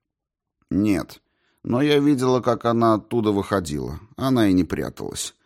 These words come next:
Ребенок выходит один, ночами плачет, слезами горькими захлебывается.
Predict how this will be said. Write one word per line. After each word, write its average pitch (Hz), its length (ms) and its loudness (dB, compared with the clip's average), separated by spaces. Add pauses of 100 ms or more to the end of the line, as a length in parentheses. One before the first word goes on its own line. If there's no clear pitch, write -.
(400)
Ребенок 135 640 2
выходит 98 500 -2
один, 117 640 2
ночами 90 500 -2
плачет, 113 640 -2
слезами 104 600 -2
горькими 95 520 0
захлебывается. 90 1040 -2